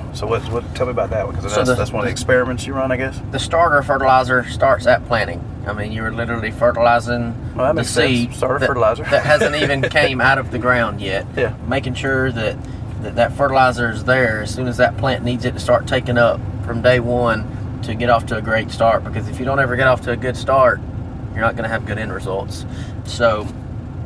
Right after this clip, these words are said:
Speaker 2: yeah, we do, like I said, we do multiple different type of research trials out here. We're looking at one now that, you know, we, we replicate two to three times, and we run multiple different rates of fertilizers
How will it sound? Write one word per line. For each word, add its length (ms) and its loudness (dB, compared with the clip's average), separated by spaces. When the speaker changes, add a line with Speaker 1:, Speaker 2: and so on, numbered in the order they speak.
Speaker 2:
yeah, 140 2
we 140 0
do, 100 -4
like 200 2
I 40 -6
said, 140 0
we 80 0
do 100 -2
multiple 580 0
different 300 -4
type 180 2
of 80 -10
research 360 0
trials 420 2
out 220 6
here. 320 -2
We're 140 -4
looking 260 -2
at 100 -6
one 600 -2
now 340 2
that, 300 -2
you 60 -8
know, 180 -6
we, 200 -8
we 80 -4
replicate 640 2
two 160 -2
to 80 -2
three 240 0
times, 600 4
and 380 -4
we 120 -6
run 340 0
multiple 380 0
different 380 0
rates 600 0
of 160 -4
fertilizers 840 2